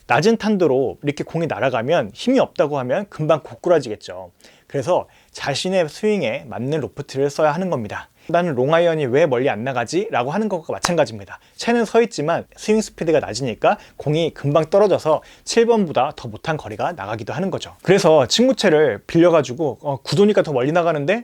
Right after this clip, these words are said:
내 거보다 더 멀리 나가겠네 해서 써도, 어, 그게 더 멀리 안 나갈 수 있다는 말입니다.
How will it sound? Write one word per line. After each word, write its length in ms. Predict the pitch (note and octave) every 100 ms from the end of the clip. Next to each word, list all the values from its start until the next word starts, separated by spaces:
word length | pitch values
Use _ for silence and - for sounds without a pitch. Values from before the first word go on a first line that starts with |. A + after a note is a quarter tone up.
| -
내 100 | -
거보다 280 | C3+ F3 E3
더 100 | D3+
멀리 160 | A#2 D3+
나가겠네 480 | E3 D#3+ D3 D#3 F#3
해서 200 | G3 F#3+
써도, 500 | G#3+ G#3 A3 A#2 - _ _ _ -
어, 140 | B2+
그게 360 | E3 D#3 C#3 B2
더 140 | C#3
멀리 300 | A2+ G#2+ D3
안 120 | G#2 A2
나갈 220 | C3 C3
수 320 | - D3+ -
있다는 440 | B2 - D3+ D3+ D3
말입니다. 520 | G#2 B2 G2+ -